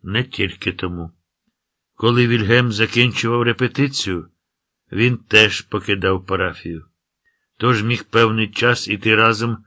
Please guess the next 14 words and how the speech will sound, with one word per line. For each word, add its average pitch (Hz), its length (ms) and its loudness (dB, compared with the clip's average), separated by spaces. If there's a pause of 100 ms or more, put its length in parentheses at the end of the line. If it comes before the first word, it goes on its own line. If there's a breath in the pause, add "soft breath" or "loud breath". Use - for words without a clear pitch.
(160 soft breath)
із 101 240 -4
кимось 113 540 0 (180)
зі 92 200 -6
своїх 98 520 -6
учнів. 80 480 -10 (840)
Поліціянти 135 760 2
запитали 139 680 2
його, 92 260 -4 (340 soft breath)
чи 120 160 0
він 120 180 0
супроводжував 123 880 2
того 123 180 2
дня 117 260 2
танги. 110 540 -2